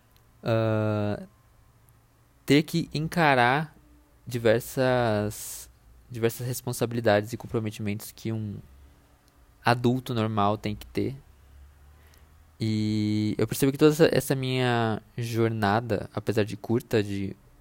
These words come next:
um ano, pouco mais de um ano morando sozinho, ah, ela tem sido bem engrandecedora, assim, pra mim. Eu aprendi muito, eu aprendi muito sobre mim mesmo também. Aprendi que eu sou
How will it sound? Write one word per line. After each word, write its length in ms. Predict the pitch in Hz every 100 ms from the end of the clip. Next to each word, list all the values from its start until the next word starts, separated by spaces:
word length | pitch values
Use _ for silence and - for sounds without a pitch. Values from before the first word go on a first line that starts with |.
| - 143
um 160 | 135
ano, 180 | 110 117
pouco 280 | - 120 127
mais 220 | 123 113
de 80 | 117
um 100 | 107
ano 180 | 107 120
morando 300 | 104 104 104
sozinho, 500 | 110 98 98 120 156 - _ _ _ _ _ _ _ _ _ _ _ _ _ _
ah, 540 | 117 113 120 120 120 -
ela 1300 | - 127 135 139 147 147 151 147 147 143 143 139 135 147
tem 160 | 151
sido 360 | - 170 170 156 - _ -
bem 300 | 165 208 208
engrandecedora, 640 | 202 190 185 196 185 175
assim, 220 | 139 110
pra 120 | 113
mim. 200 | 104 98 - - - _ _ _ - - -
Eu 80 | 113
aprendi 320 | 127 123 135
muito, 320 | 127 127 -
eu 40 |
aprendi 260 | 127 123 127
muito 200 | 123 120
sobre 220 | 131 123
mim 160 | 127 127
mesmo 340 | 117 117 120
também. 400 | - 113 104 113 - - _ - - - - - - - _ _ _ - -
Aprendi 320 | 117 123 117
que 100 | 113
eu 60 | 131
sou 720 | - 131 120 120 117 107